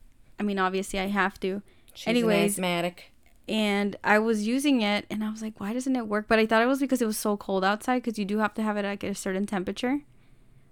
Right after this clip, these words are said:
Speaker 1: So then Lorena's like, "Oh, you should just hold it in your hand to warm it up."
Speaker 2: I thought it was a good idea,
Speaker 1: I mean,
Speaker 2: but
Speaker 1: it was a good
Speaker 2: <laughs>
Speaker 1: idea.
Speaker 2: but it didn't work.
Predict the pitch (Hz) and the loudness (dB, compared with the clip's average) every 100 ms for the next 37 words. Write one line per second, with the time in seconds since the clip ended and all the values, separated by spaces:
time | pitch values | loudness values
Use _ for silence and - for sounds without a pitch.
0 | - 233 220 220 214 214 220 202 - 226 | -6 0 4 4 4 2 0 -2 0 2
1 | 214 214 233 214 214 - 208 208 196 202 | 2 0 -4 -6 -8 -6 -4 -2 -2 -2
2 | 208 214 208 214 202 190 196 233 254 - | 0 0 -2 -2 -2 -2 0 2 2 0
3 | - - - _ _ - _ - - 226 | -10 -20 -20 _ _ -20 _ -20 -12 -10
4 | 226 233 214 190 175 170 170 165 160 170 | -6 -6 -6 -8 -8 -6 -4 -4 -6 -8
5 | 170 185 233 277 277 262 269 339 339 262 | -8 2 6 8 8 8 8 6 6 8
6 | 226 214 202 196 185 262 175 196 190 170 | 8 6 4 4 4 2 0 -6 -6 -4
7 | 160 175 - - | -6 -8 -12 -18